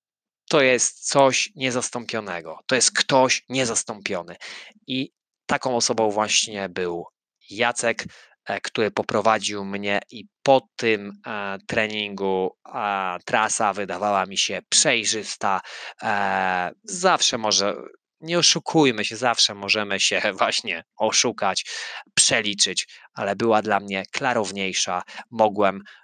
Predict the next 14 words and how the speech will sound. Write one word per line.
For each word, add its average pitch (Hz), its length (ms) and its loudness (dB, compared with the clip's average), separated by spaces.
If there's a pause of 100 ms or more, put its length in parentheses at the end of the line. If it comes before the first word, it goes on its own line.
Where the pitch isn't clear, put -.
(120)
e, 95 200 0
postępować, 101 800 0 (360)
e, 87 460 0 (360)
nie 127 160 2
wbrew, 92 500 0 (440)
e, 95 240 -6
logice, 113 600 2
a 98 260 -2 (400)
zgodnie 107 560 0 (140)
z 110 100 -4
zasadami 104 760 0 (260)
i 127 100 -12
techniką, 110 500 -2
jaką, 98 360 -4